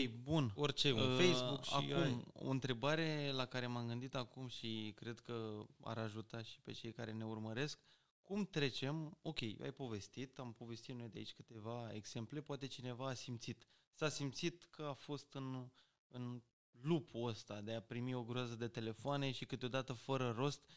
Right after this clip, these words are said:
Speaker 1: Ba mai degrabă, nu era treaba lor să răspundă. Sau e-mail-uri, sau orice alt mijloc de comunicare. Cum faci să trec de partea aia, ailaltă a, ă, baricadei, a
Speaker 2: Foarte
Speaker 1: graniței?
Speaker 2: bine.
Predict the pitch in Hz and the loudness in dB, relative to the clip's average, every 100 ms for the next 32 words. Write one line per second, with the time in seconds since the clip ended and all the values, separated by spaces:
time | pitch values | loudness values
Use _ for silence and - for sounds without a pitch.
0 | _ _ - 123 131 139 131 127 135 131 | _ _ -4 2 4 4 4 2 2 4
1 | 135 131 - - _ 127 135 135 131 127 | 4 2 0 -18 _ -2 2 4 4 2
2 | - 135 139 127 123 127 139 120 - - | 2 2 2 2 2 4 2 0 -6 0
3 | 131 127 120 - 117 - - 120 - - | 0 0 -4 0 0 0 0 -2 -2 -6
4 | 151 131 110 123 143 127 107 127 123 117 | -2 0 2 2 0 -2 -2 -4 -4 -6
5 | - 120 123 - _ 120 113 110 110 110 | -6 -4 -4 -6 _ -8 -4 -2 -2 -4
6 | - 113 113 - 113 101 - - _ _ | -2 0 0 0 -4 -4 -12 -20 _ _
7 | 226 208 208 175 147 - 117 117 - - | 2 4 4 2 0 0 0 0 -2 -4
8 | 117 - 117 110 - 117 113 113 - 110 | -6 0 0 0 2 2 4 0 -2 0
9 | 110 107 - _ _ _ _ _ 117 110 | 0 0 -6 _ _ _ _ _ -2 0
10 | 107 113 117 107 - 107 95 - - 117 | 2 4 4 4 0 0 -2 -8 -2 2
11 | 127 123 120 92 85 | 4 6 6 2 -2